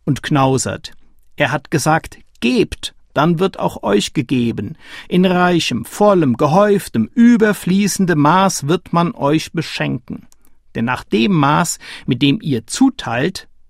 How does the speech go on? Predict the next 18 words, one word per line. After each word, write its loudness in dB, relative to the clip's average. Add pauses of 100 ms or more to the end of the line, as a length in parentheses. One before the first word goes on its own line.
(180)
wird -4
auch -6
euch -4
zugeteilt -8
werden." -12 (880)
Da 0
geht 2
es -4
um -2
Fülle, 0 (440)
nicht 0
um -2
Mangel, -2 (300)
um 4
Hergeben, -2 (200)
nicht -4
um -8
Sparen. -6